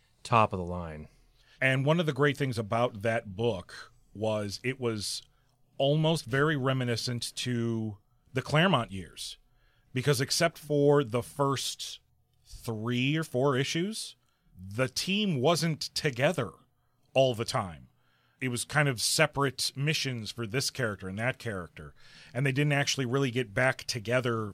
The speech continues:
Speaker 2: fully as a team until issue twenty-five. For mutants,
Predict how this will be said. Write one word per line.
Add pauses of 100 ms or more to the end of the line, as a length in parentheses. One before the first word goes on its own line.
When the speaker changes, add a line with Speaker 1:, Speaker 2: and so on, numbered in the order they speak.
Speaker 2:
fully
as
a
team (540)
until
issue
twenty-five. (640)
For
mutants,